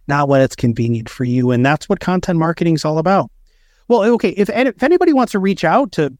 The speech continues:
I don't know, talk to you, learn from you, I don't know, become a client of the bank. I mean, I don't really know what the call to action is, here is for you, but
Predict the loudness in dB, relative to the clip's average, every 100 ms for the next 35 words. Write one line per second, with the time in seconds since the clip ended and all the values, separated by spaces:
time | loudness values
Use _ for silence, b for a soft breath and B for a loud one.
0 | -6 -2 0 -2 -6 _ _ _ _ _
1 | _ _ _ -6 -6 0 2 4 4 4
2 | 2 0 0 2 2 0 -4 -10 _ -6
3 | -6 -6 -14 _ _ -14 -4 -2 -2 -2
4 | -2 -2 0 2 0 B B -2 0 2
5 | 2 0 0 2 2 2 2 0 0 -2
6 | 0 0 0 0 -2 -2 0 0 -2 -2
7 | 0 0 -2 -6 -2 2 4 4 0